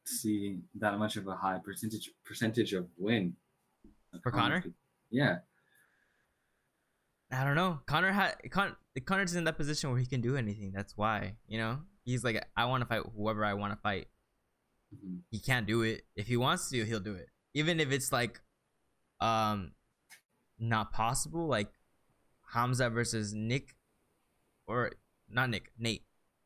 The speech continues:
Speaker 1: Mm-hmm.
Speaker 2: Hamza versus Nate was freaking crazy. We're like, "There's no way." Th-, like, a lot of
Speaker 1: Yeah.
Speaker 2: people were doubting Nate, and, like, there was a hi-, there was a chance still that he could win. You know, like, we're not gonna
Speaker 1: Mm-hmm.
Speaker 2: completely disregard Nate, but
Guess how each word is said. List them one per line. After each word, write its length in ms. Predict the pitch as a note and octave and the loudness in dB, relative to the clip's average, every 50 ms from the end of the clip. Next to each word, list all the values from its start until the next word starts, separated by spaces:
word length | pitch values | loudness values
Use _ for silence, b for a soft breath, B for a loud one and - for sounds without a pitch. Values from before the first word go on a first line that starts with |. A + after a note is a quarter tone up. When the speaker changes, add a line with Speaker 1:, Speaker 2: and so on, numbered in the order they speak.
| _ _ B2 | _ _ -2
Speaker 1:
Mm-hmm. 240 | A#2 G#2+ G#2 G#2 G#2 - | 0 0 -2 -4 -2 -2
Speaker 2:
Hamza 220 | C3 C#3+ D3 F#3+ | 0 2 2 2
versus 300 | F3+ E3 D#3 C#3 B2+ A#2 | 2 2 2 0 0 2
Nate 200 | B2 B2+ C#3+ D#3 | 2 2 2 2
was 220 | B2 A#2+ A#2 A2 - | 2 0 -2 -2 -4
freaking 220 | - A#2 - G#2+ - | -6 -6 -6 -2 0
crazy. 300 | C3+ C3 B2 G#2+ G#2 G2+ | 2 2 2 2 0 0
We're 120 | A2+ A2+ | 0 0
like, 180 | G#2 G#2 G#2+ G2+ | 0 0 0 0
"There's 160 | B2 B2+ C#3+ | -2 -2 0
no 120 | C#3+ C#3 | 0 0
way." 220 | C#3 C#3 C3 A#2 G#2 | 0 2 2 0 0
Th-, 240 | - - - - | -2 -6 -4 -2
like, 160 | G2 A#2+ A#2 - | 0 0 0 0
a 60 | A2 | 0
lot 240 | A#2+ B2 B2 C#3+ D3 | 0 2 2 2 2
of 60 | - | 4
Speaker 1:
Yeah. 80 | - - | 2 2
Speaker 2:
people 100 | B2 B2 | 2 2
were 100 | A#2+ A2+ | 0 0
doubting 480 | A2 A2+ A2+ A2 G#2+ G2 G2 G2+ - - _ _ _ _ - | 0 0 0 0 0 -4 -6 -8 -10 -12 _ _ _ _ -6
Nate, 360 | A#2 A#2 A#2 A2 G2+ - - | -2 0 0 0 0 -2 -2
and, 160 | - C3 C#3+ | 0 2 2
like, 160 | D3 D3+ D3 - | 2 2 2 4
there 100 | - E3+ | 4 4
was 120 | G#3 G#3 | 4 4
a 40 | G3+ | 2
hi-, 180 | C#3+ D3+ - - | 2 2 2 2
there 120 | C#3 D#3+ F#3+ | 2 2 2
was 100 | G#3 G3 | 2 0
a 60 | C3 | 0
chance 300 | - - D3+ C3+ B2+ - | 2 2 2 2 2 0
still 220 | - - E3 D#3 | 0 0 2 2
that 80 | C3+ A#2+ | 4 4
he 100 | B2+ C3+ | 2 2
could 140 | - B2 G2+ | 2 0 0
win. 340 | G#2 B2+ B2+ F#2+ F#2 G2+ - - _ _ _ _ _ _ - | 0 0 0 -2 -4 -6 -12 -16 _ _ _ _ _ _ -4
You 100 | A#2 A#2 | -2 0
know, 320 | A#2+ B2+ D3 F3 F3+ F#3 - - | 2 2 2 0 -2 -4 -4 -2
like, 180 | A#2 A#2+ G2+ | -2 0 0
we're 80 | B2 C3+ | 2 2
not 140 | C#3 D3 - | 2 2 2
gonna 140 | - B2+ - | 2 2 2
Speaker 1:
Mm-hmm. 60 | F3+ | 2
Speaker 2:
completely 340 | B2+ A2 - C#3 C3+ B2 A2 | 0 0 0 0 0 0 0
disregard 800 | A#2 A#2 A2+ - - A#2 A2 G#2 A2 G#2+ G#2+ G#2 G#2 F#2+ - - _ - | 0 0 0 -2 -4 -6 -4 -2 0 0 0 0 -2 -4 -6 -8 _ -2
Nate, 400 | - - G#2+ A2+ A#2+ A2+ - - - - - - - - - - - - | 0 2 4 4 4 2 2 -2 -6 -8 -10 -14 -14 -14 -16 -16 -6 -2
but 340 | C3+ C3 B2 A#2+ A#2 G#2 | 0 2 2 2 0 -2